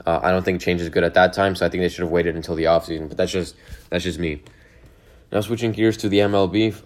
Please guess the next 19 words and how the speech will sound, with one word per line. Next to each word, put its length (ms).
free 280
agency 280
is 80
in 120
full 200
swing. 380
The, 320
the, 280
the 180
Toronto 320
Blue 180
Jays 240
announced 320
the 80
release 240
of 100
shortstop 420
Troy 220
Tulowitzki 720